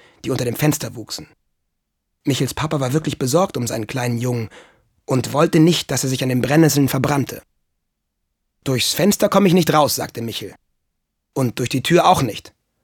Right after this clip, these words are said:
Um Hilfe schreien will ich ums Leben nicht. Wie komm ich also raus?" Nachdenklich sah er zum offenen Kamin. Den gab es im Tischlerschuppen,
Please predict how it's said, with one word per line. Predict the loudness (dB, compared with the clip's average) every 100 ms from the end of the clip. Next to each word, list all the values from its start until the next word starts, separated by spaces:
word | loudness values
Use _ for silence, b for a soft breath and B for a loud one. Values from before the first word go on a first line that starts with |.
| _ _ _ _
Um | 2
Hilfe | 6 6 6 2
schreien | 4 4 4
will | 4
ich | 2
ums | 2 6
Leben | 6 6
nicht. | 0 -8 -18 _ _ _ _ _
Wie | -6 -2 0
komm | 0 2 2
ich | 2
also | 0 2
raus?" | 0 -4 -6 -12 _ _ _ _ _ _ _ _ _ _ _ _ _ _
Nachdenklich | -4 -2 -4 -4 -2 0 -2 -2
sah | -2
er | -2
zum | -2
offenen | -4 -2 -4 -4
Kamin. | -6 -6 -8 -10 _ _ _ _ _ _ _ _ _ _ _ 0
Den | 4 4
gab | 2 0
es | -2
im | -2
Tischlerschuppen, | -2 -2 0 0 0 0